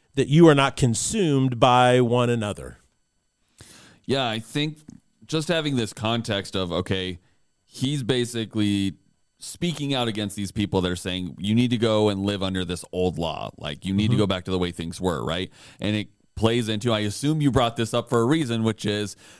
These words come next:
Speaker 2: it was these people saying, "No, let's go back to the old way," or, like, "Let's drag you back to the place that you used to be."
Speaker 1: Yeah.
Speaker 2: And we don't know necessarily their, um, intentions of it, but it wasn't the way that,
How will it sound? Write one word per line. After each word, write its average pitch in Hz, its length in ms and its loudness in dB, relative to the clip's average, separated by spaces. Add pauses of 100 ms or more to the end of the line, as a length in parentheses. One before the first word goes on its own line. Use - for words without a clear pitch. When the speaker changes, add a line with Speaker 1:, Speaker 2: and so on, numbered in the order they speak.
(140)
Speaker 2:
it 113 180 -2
was 113 340 2
these 107 260 -2
people 127 480 0
saying, 101 520 -4
"No, 113 220 4
let's 113 220 2
go 110 180 2
back 90 340 -4
to - 100 -10
the 92 120 -2
old 87 160 -4
way," 92 240 -4
or, 80 100 -10
like, 85 300 -8
"Let's 95 220 -6
drag 98 420 -6
you 110 100 0
back 82 400 -6
to - 160 -8
the 87 100 -6
place 87 360 -8
that 80 260 -8
you 82 140 -4
used 90 260 -2
to 110 80 0
be." 156 180 -2
Speaker 1:
Yeah. 92 40 -4 (340)
Speaker 2:
And 170 240 -2
we 202 100 2
don't 202 180 0
know 143 180 2
necessarily 120 920 0
their, 92 560 -2 (120)
um, 85 320 -4
intentions 104 680 -4
of 87 140 -4
it, 107 220 -4 (420)
but 127 400 -2 (240)
it 113 200 -4
wasn't 120 460 0
the 107 120 2
way 98 220 4
that, 90 160 -6